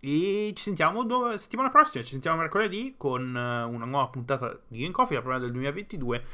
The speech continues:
dove appunto vi parlerò di quello che mi aspetto dal mondo del gaming e nel mondo della tecnologia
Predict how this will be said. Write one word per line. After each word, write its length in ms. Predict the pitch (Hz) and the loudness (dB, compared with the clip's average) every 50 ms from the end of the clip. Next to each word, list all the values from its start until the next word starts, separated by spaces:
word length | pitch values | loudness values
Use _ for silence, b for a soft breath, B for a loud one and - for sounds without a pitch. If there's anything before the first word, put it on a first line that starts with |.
| B B B B B B | B B B B B B
dove 140 | 160 202 | 4 4
appunto 760 | 233 233 - - 131 127 120 120 120 123 131 123 127 - - - | 4 4 4 0 0 2 2 0 4 4 6 4 4 2 0 -6
vi 360 | 131 135 147 139 131 131 - - - _ _ _ _ _ _ _ _ _ _ _ _ _ _ _ _ _ - | -2 0 2 2 0 -2 -4 -6 -20 _ _ _ _ _ _ _ _ _ _ _ _ _ _ _ _ _ 4
parlerò 540 | - 170 156 165 170 175 175 170 147 139 135 | 8 10 10 10 10 8 4 6 8 8 8
di 140 | 131 131 127 | 6 4 -2
quello 300 | - 143 139 135 147 143 | 4 4 6 8 8 6
che 140 | 147 151 143 | 6 4 0
mi 100 | 143 151 | 0 0
aspetto 640 | 147 - - - - 131 123 123 - - - 143 | -6 -6 -8 -2 0 0 0 0 -2 0 2 2
dal 160 | 131 123 123 | 2 2 2
mondo 240 | 127 131 127 127 127 | 0 0 0 2 2
del 160 | 123 123 131 | 2 2 0
gaming 420 | 131 131 170 180 175 165 151 143 139 | -2 0 0 0 2 2 0 2 2
e 60 | 143 | 2
nel 100 | 143 143 | 2 2
mondo 240 | 151 185 185 165 147 | 2 0 0 2 4
della 140 | 139 139 | 2 2
tecnologia 720 | 135 156 147 151 175 190 196 156 123 123 120 120 117 117 - | 4 2 -2 0 4 4 4 2 2 0 0 2 2 0 -2